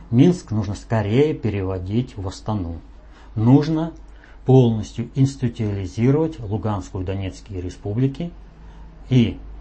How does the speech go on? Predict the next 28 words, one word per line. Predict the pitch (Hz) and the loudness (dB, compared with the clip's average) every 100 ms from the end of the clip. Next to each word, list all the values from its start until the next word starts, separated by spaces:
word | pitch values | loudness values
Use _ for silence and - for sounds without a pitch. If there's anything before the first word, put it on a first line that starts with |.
| - - | -18 -8
постепенно | 117 - 107 - 104 139 151 156 - - | -8 -8 -12 -6 -2 -2 -2 -10 -14 -10
брать | 104 95 113 110 92 - - - - - - - - | -6 0 2 2 2 -4 -16 -20 -20 -20 -20 -20 -10
Украину | 107 110 87 101 139 143 - - - - | -8 -6 -4 -2 -2 -4 -14 -20 -14 -6
под | 107 - - | -6 -6 -16
свой | - - 98 117 113 - - - - | -18 -10 -4 -4 -6 -14 -20 -20 -12
контроль. | 95 - 85 78 - - - - | -10 -8 -10 -12 -18 -20 -20 -2
И | 120 | 2
в | |
этом | 147 139 | 6 6
отношении | 135 135 135 180 160 101 | 6 4 0 -2 0 -2
я | 98 | -2
полностью, | - 143 139 - 101 98 95 95 92 90 - | 0 2 2 -2 -6 -4 -6 -6 -8 -10 -10
как | 92 | -10
бы, | 90 | -10
согласен, | - 98 117 135 120 - - - - - - | -8 -4 -2 -2 -6 -10 -18 -20 -20 -20 -10
э, | 104 98 92 92 90 87 | -6 -4 -4 -4 -6 -6
с | |
Захарченко, | 104 120 - 92 - | -4 -4 -6 -10 -10
который | - 107 95 | -6 -6 -4
сказал, | 113 98 92 - - - - - - | -6 -4 -6 -6 -10 -10 -10 -10 -10
что | - 113 | -2 4
ни | 117 | 4
на | 120 | 4
каких | 120 127 - | 2 -2 -2
условиях | 104 - 139 151 101 - | -6 -2 0 2 -2 -2
мы | 104 135 | 4 4
в, | - - - - | 4 -6 -18 -12
в | 110 98 147 | -6 2 2